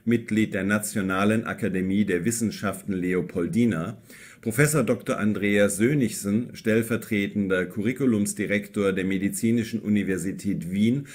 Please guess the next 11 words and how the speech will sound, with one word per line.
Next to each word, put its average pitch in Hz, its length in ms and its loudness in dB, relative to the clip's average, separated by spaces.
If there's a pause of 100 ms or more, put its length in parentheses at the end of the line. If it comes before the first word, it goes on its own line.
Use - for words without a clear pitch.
(180)
Abteilung 127 440 2
für 117 140 -4
Allgemeinmedizin 104 1040 2
und 90 140 -4
Familienmedizin, 104 1200 0 (180)
Vorsitzender 120 720 2
des 101 180 -2
Deutschen 104 400 2
Netzwerks 95 640 -2
Evidenzbasierte 95 1000 -2
Medizin. 90 760 -2